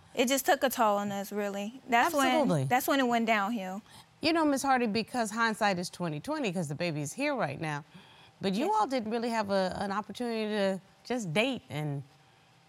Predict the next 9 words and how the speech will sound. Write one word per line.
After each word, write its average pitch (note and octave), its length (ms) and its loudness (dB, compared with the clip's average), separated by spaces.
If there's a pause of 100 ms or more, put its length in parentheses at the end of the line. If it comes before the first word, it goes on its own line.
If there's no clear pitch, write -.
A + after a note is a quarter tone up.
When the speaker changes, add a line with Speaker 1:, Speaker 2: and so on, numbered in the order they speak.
(140)
Speaker 2:
have A#3 240 -2
some G#3 160 0
fun E3 560 -2
and D#3 600 -4 (200)
go F#3 200 0
to A#3+ 40 -2
the A3+ 140 -4
movies F3 760 0
and D3+ 360 -2